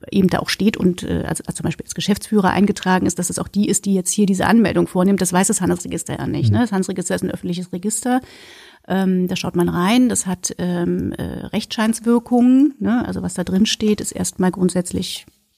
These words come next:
Speaker 1: maßgeblich. Und da gibt's eben die, die Vorinstanz sind wir, die, die dann eben sicherstellen, dass das auch soweit eben seine Ordnung hat.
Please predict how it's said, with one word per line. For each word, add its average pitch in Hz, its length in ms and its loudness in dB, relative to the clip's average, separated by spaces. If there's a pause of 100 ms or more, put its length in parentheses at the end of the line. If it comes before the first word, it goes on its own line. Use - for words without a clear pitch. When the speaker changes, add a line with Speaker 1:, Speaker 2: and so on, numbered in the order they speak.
Speaker 1:
maßgeblich. 233 880 0 (540)
Und 190 180 2
da 180 40 0
gibt's 190 180 -2
eben 190 180 4 (240)
die, 185 200 0
die 185 100 -2
Vorinstanz 202 580 0
sind 196 180 2
wir, 208 360 4
die, 190 420 -2
die 190 100 -4
dann 196 140 0
eben 190 220 0
sicherstellen, 185 460 -2
dass 185 120 -4
das - 220 -6
auch 196 220 0
soweit 185 640 -6
eben 185 220 0
seine 180 240 0
Ordnung 170 300 -2
hat. - 240 -18